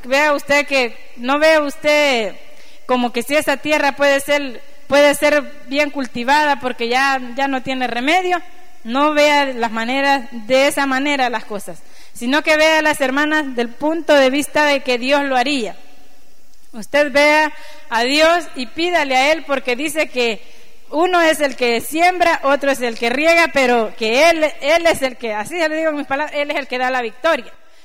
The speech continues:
Pero en toda labor, dice la Biblia, hay fruto, en toda labor hay fruto. Y creo que lo más importante que nosotros deseamos es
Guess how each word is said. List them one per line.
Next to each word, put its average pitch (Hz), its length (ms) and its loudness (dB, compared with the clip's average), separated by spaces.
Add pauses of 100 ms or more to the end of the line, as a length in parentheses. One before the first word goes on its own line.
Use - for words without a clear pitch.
(140)
Pero 285 220 2
en 269 120 -4
toda 370 320 2
labor, 349 420 0
dice 277 220 -12
la 269 140 -8
Biblia, 302 340 -10
hay 294 220 -6
fruto, 359 460 -10 (120)
en 196 140 -20
toda 349 260 0
labor 320 300 -4
hay 285 100 -10
fruto. 349 340 -20 (340)
Y 254 100 -14
creo 320 220 4
que 302 120 0
lo 277 80 2
más 302 140 0
importante 294 560 -2
que 269 100 -8
nosotros 269 400 -8
deseamos 269 460 -6
es 320 180 -4